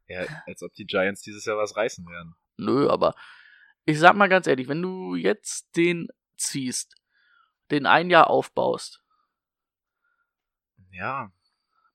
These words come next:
Speaker 2: ich glaube, sie ziehen ihn.
Speaker 1: Okay. Ich glaub's nicht. Äh, ich glaub, er landet bei den Bengals.
Speaker 2: Ja.
Speaker 1: Aber wir müssen uns ja nicht mal einig sein. Dann kommen wir zu unserem letzten Spieler für heute,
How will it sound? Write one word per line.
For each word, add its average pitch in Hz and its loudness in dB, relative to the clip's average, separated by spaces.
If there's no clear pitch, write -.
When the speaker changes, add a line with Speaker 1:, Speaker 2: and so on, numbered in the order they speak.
Speaker 2:
ich - 2
glaube, 139 2
sie 127 -10
ziehen - -10
ihn. 123 -12
Speaker 1:
Okay. 85 -18
Ich - -8
glaub's 95 -4
nicht. - -18
Äh, 127 -6
ich - -14
glaub, 123 -2
er 98 -2
landet 87 -8
bei - -20
den 78 -20
Bengals. 80 -20
Speaker 2:
Ja. 160 2
Speaker 1:
Aber 98 0
wir 104 -20
müssen 98 -18
uns 92 -14
ja 101 -14
nicht 92 -16
mal 95 -12
einig 92 -16
sein. 90 -20
Dann 117 -6
kommen 131 -2
wir 127 0
zu - -6
unserem 98 -8
letzten - -8
Spieler 92 -4
für 95 -8
heute, 95 -6